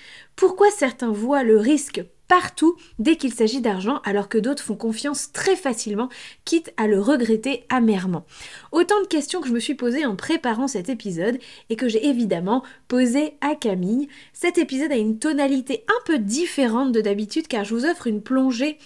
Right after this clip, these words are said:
dans l'être humain, dans l'humain, dans son, dans son fonctionnement nerveux, cérébral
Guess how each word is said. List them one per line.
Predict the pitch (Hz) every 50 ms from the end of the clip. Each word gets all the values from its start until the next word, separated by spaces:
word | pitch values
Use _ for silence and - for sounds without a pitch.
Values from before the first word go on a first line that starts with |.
| - - - - - -
dans | 196 190 190 233 240 254 277 277 - - - - - -
l'être | 214 214 214 220 262 349 381 370 - - -
humain, | 262 233 220 208 185 190 214 269 262
dans | 233 269 320
l'humain, | 302 254 240 220 208 185 170 185 208
dans | 226 240
son, | 233 - 277 262 226
dans | 233 254 247
son | 240 233 - - 254 233
fonctionnement | - - - - 415 403 370 - - - - 277 269 240 240 240 262 262 254
nerveux, | 233 240 269 330 339 302 269 220 202 226 254 285
cérébral | 277 - - - 320 302 269 262 233 202 190 185 202 240